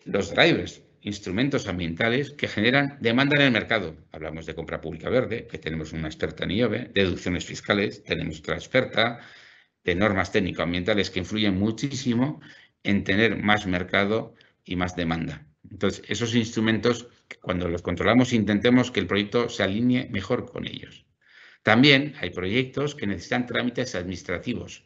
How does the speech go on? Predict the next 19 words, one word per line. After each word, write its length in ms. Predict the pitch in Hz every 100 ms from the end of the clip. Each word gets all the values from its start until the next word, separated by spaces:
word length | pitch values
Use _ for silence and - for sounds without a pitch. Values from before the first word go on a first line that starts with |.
| _ - - _
porque 200 | 85 76
son 160 | 85
más 140 | 82 82
complejos, 480 | 82 82 147 131 -
tienen 260 | 90 87
inversiones 480 | 85 87 - 98 92
a, 60 | -
a 100 | 98
futuro, 360 | 90 90 104
si 100 | 82
sale 280 | 85 92 95
bien. 300 | 101 151 156 - - -
Involucramos 640 | - 110 110 113 143 160 147
desde 240 | 139 135
el 60 | 135
principio 380 | 107 117 143 143
a 40 |
los 140 | 120 -
técnicos 580 | 117 113 - 113 120